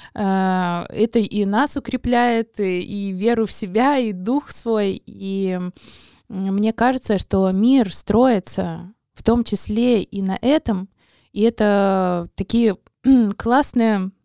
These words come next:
очень, э, ну, способности, которые я бы, например, не хотела бы терять. И я, э,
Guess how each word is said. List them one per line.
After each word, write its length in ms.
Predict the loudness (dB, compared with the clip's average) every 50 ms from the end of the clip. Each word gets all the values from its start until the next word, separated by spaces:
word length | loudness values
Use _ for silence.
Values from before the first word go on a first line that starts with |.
| _ _ -4
очень, 420 | -2 -2 0 0 2 2 2 4 4
э, 600 | 4 2 2 2 2 2 2 2 0 0 0 -2 -4 -6 -10 -16 -16 -16 -16 -18 -20 -20 _ _
ну, 440 | -16 -16 -16 -14 -6 0 0 2 2
способности, 800 | 2 2 2 0 0 2 4 4 4 4 6 4 2 2 2 -4 -2
которые 340 | -2 0 0 2 2 4 4
я 120 | 4 4
бы, 100 | 4 4
например, 420 | 2 4 4 2 2 2 0 0 0
не 80 | -2
хотела 420 | 0 0 -2 0 2 2 2 2 2
бы 140 | 0 -2
терять. 540 | -4 -2 0 0 0 0 -2 -4 -8 -16 -20 _ -20 -20 -20 -20 -20 -20 -20 -20 -12
И 120 | -6 -2
я, 760 | 0 2 2 4 2 2 4 4 4 4 4 4 2 2 0 2
э, 840 | 2 2 4 4 4 2 2 2 0 0 0 0 -2 -2 -4 -4